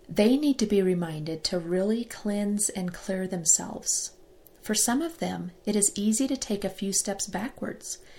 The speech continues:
into more cluttered chakras, more distorted lines of light, because of all the influences that are pressing in. If you've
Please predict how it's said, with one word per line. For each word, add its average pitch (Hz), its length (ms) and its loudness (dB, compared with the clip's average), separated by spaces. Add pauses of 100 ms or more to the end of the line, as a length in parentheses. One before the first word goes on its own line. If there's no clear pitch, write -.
(220)
into 214 320 4
more 196 260 2
cluttered 233 520 0
chakras, 175 720 -2 (420)
more 208 200 4
distorted 220 720 2
lines 185 380 0
of 202 140 -6
light, 180 400 -6 (800)
because 226 440 4
of 285 100 4
all 208 140 6
the - 180 -2
influences 185 840 0
that 190 100 -2
are 196 60 0
pressing 170 520 -2
in. 220 360 -4 (1000)
If 220 240 6
you've 220 320 4